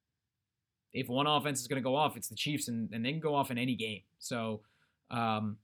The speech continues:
it, that would be a very live lineup for, for, you know, that, that you can get into if, if, if you're willing to accept some, some value on the bottom end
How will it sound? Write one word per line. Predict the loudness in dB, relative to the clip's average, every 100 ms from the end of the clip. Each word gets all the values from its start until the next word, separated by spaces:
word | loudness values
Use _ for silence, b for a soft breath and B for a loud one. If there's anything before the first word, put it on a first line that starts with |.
| _ _ _ _
it, | -4 -4 2
that | 4 4
would | 2
be | 0
a |
very | 2 2 2
live | 2 2 0 -2
lineup | -2 0 -2 -6 _ _
for, | -12 -6 -4 -4 -6
for, | -6 -4 -2 -4
you | -4
know, | -4
that, | -4 -2
that | 0
you | 0
can | 0
get | 4 6
into | 6 4 2
if, | 0 -2
if, | -10 -10 -12
if | -8
you're | -6
willing | -2 -2 -2
to | -2
accept | -2 0 0 -2
some, | -4 -4 -6 b b b -4
some | 0 0 2
value | 4 6 6 2 2
on | 0
the |
bottom | 2 2 2 2
end | 0 2 0